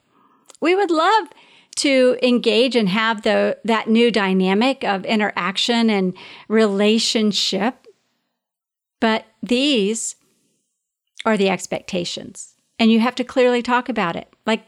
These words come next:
can you come in and eat at one or two in the morning and leave a mess in the,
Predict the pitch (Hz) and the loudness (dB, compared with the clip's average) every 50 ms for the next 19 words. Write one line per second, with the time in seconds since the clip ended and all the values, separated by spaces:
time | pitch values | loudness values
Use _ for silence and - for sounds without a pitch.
0 | _ _ _ _ _ _ _ _ _ _ _ _ _ - - - 254 233 233 247 | _ _ _ _ _ _ _ _ _ _ _ _ _ -10 -4 -2 2 2 2 2
1 | 240 - 247 269 247 247 254 247 247 247 226 - - - 269 349 359 - - _ | 0 -2 -2 0 0 2 2 2 2 0 0 -2 0 0 0 0 0 -2 -4 _
2 | _ - 196 190 - - 196 202 208 208 208 208 - 214 202 196 - 233 208 208 | _ -4 -4 -4 -4 -4 -2 0 0 0 -2 -2 -4 -6 -6 -4 -2 -2 0 0
3 | 214 208 208 196 196 226 269 320 285 220 196 196 - - 208 202 202 202 202 202 | 0 0 0 0 0 0 0 0 0 -2 -2 -2 -2 -2 -2 0 0 0 0 0
4 | 220 226 226 220 226 208 208 - 226 277 254 - - - - 208 196 196 202 196 | 0 0 0 0 0 0 0 -2 -2 -4 -4 -6 -8 -6 -4 -4 -2 -2 -4 -4
5 | - | -8